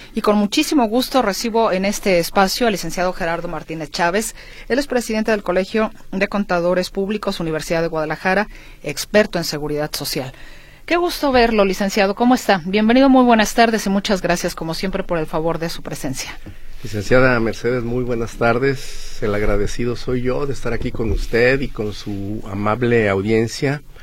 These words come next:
Speaker 2: tratando de ser útil y de orientar lo mejor posible en la materia que, que me gusta, que ha sido la pasión toda la vida,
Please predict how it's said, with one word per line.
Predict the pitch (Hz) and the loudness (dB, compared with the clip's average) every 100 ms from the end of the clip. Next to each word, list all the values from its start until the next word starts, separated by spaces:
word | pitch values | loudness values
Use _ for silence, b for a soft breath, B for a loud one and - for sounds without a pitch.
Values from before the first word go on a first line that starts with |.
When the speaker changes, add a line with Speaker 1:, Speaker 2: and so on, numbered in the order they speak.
| B B B B | B B B B
Speaker 2:
tratando | - 104 - 143 147 | -4 -2 0 2 2
de | 127 110 101 95 98 92 | 2 2 2 -2 -4 -6
ser | 87 - 127 | -6 -2 0
útil | 127 127 - 127 123 | 0 -2 -2 -2 0
y | 117 | -2
de | 107 | -2
orientar | 98 101 98 110 113 | -2 -4 -4 -4 -2
lo | 113 | -4
mejor | 101 87 143 123 | -4 -8 -8 -8
posible | - 110 - 110 110 113 120 123 - - | -8 -6 -2 0 0 0 0 -2 -6 -8
en | 92 90 | -6 -4
la | 92 | -4
materia | 92 90 - 98 107 104 | -4 -6 -4 -2 0 0
que, | 101 98 90 85 82 80 - - - | -2 -6 -8 -8 -10 -14 -16 -14 -12
que | - 95 | -10 -8
me | 92 | -4
gusta, | 120 139 - 135 | -4 -4 -4 -4
que | - | -2
ha | |
sido | 113 120 117 104 | -2 2 2 0
la | 92 95 | -4 -6
pasión | 87 - 107 | -6 -6 -6
toda | 107 107 | -4 -2
la | 107 98 | -2 -2
vida, | 107 117 131 | -2 -4 -4